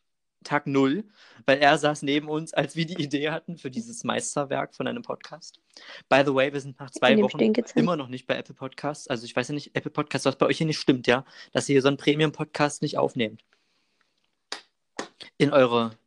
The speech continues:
Speaker 2: Was soll ich schreiben?
Speaker 1: in eure Premium-Library,
Speaker 2: Ja.
Speaker 1: ja? Ich bin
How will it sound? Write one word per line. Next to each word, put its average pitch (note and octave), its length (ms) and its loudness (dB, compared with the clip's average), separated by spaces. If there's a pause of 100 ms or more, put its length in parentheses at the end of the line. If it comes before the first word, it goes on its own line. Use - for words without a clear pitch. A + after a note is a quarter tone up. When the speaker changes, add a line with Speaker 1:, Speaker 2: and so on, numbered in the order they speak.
(400)
Speaker 2:
Was C4+ 220 8
soll C4+ 160 10
ich A#3+ 200 10
schreiben? C4 1000 10
Speaker 1:
in C4 100 12
eure C#3 240 8
Premium-Library, D3 960 6
Speaker 2:
Ja. A#2 120 2
Speaker 1:
ja? B2 100 -4
Ich - 160 -12
bin C3+ 340 -10